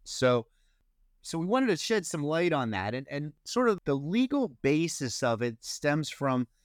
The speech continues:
a statute called the Administrative Procedures Act, which was passed in the forties. And it really was Congress's attempt to say, "Okay, we're, we're seeing the growth of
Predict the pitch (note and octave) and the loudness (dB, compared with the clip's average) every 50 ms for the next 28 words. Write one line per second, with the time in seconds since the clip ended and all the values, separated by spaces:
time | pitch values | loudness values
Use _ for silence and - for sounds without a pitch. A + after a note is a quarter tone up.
0 | _ - A#2 A2+ - - - - - - - D#3 E3 F#3 G3+ F#3+ - - D3+ C3 | _ -8 -8 -6 -6 -6 -6 -6 -4 0 2 4 6 6 6 4 0 -4 -4 -4
1 | A#2+ A#2+ - - C#3+ C3+ C3+ C3 A#2+ B2 A#2 A2+ A2 A2 A2+ B2+ C#3 D#3+ E3+ D#3+ | -4 -6 -6 -4 -2 -2 -2 -2 -2 -2 -2 -2 -2 -2 0 0 2 2 0 0
2 | - - - - - C#3+ C#3+ D3 D3 C3+ C3+ A#2+ - - - A2 - - - - | -2 -4 -8 -6 -2 0 2 4 4 4 2 0 -2 -8 -10 -10 -8 -6 -4 -2
3 | C3+ C#3+ C#3 A#2 A2+ A2 G#2 G2 G#2+ G2+ G2+ G2+ G2+ G#2 G2+ _ _ _ _ _ | -2 -2 -2 -2 -2 -2 -2 -2 -2 0 0 2 0 0 -2 _ _ _ _ _
4 | _ _ _ _ _ _ - B2+ A#2 - B2 G#2+ - - - - D#3 D3+ D#3 D#3 | _ _ _ _ _ _ -8 -6 -4 -2 -2 -2 -2 -4 -6 -2 0 2 2 2
5 | - - C#3+ B2+ A2+ G#2 - _ _ _ - E3 G3+ G#3+ F3 B2+ A2+ G2 - - | 0 0 0 0 0 0 -2 _ _ _ -4 0 2 2 2 2 0 -2 -6 -8
6 | - - - - _ _ _ _ _ _ _ _ _ _ _ _ _ - B2+ C3 | -12 -14 -14 -16 _ _ _ _ _ _ _ _ _ _ _ _ _ -4 -2 0
7 | C3+ C3+ C3+ C3 C3 C3 C3+ - _ _ _ - D#3 D3+ - - D#3+ E3+ F#3 A3+ | 0 0 0 -2 -2 -4 -6 -8 _ _ _ -14 -14 -14 -14 -12 -8 -2 0 2
8 | B3 B3+ A#3 G#3+ G3 F3 D#3+ D#3 C#3 - - - - D3+ E3+ F#3 G3 G3+ G3 F#3 | 4 4 4 4 4 2 2 0 -2 -2 -8 -10 -4 0 0 2 2 2 2 0
9 | E3 - - F3 D3+ C3 C#3 B2+ - - - D#3 D3+ D3+ C#3+ - C#3+ B2 - D3+ | 0 -2 -2 -4 -4 -2 -4 -6 -6 -4 -2 0 0 0 0 -2 -6 -6 -2 0
10 | C#3 C3+ C#3+ E3+ F3+ E3+ - E3+ D3+ C#3+ C#3 D3 C#3+ C3 - _ _ _ _ _ | 0 2 2 0 0 0 0 0 0 2 0 -2 -4 -4 -8 _ _ _ _ _
11 | _ _ _ - A#2+ C3 C3+ B2+ - - - G3+ G3 F#3+ F#3+ D#3 D3 C3+ A#2 - | _ _ _ -8 -6 -4 -4 -4 -4 -2 0 2 2 2 2 2 2 0 0 -2
12 | A#2+ B2+ C3 C#3+ D3+ E3 E3+ D#3 - D3+ C3+ B2 A2 - - | -2 0 2 2 2 2 2 0 0 0 0 0 0 -4 -12